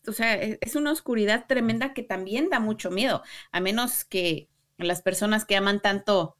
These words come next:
eh, el océano, ¿verdad? Y que no, <laughs> que no tengan miedo de eso, pero, pero sí, y crea muchísima, muchísima incertidumbre. Y es en estos momentos cuando más nos tenemos que aferrar de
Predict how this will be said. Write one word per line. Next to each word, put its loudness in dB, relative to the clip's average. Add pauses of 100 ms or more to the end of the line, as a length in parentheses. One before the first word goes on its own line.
eh, 0
el 4
océano, 4
¿verdad? 2
Y -2
que -2
no, -2
<laughs> 0
que 4
no 4
tengan 2
miedo 4
de 6
eso, -2 (400)
pero, 6 (260)
pero 4
sí, 2
y 0
crea 4
muchísima, 0
muchísima -4
incertidumbre. -2 (240)
Y 4
es 4
en 4
estos 0
momentos 0
cuando 4
más 4
nos 0
tenemos -2
que 0
aferrar 0
de 0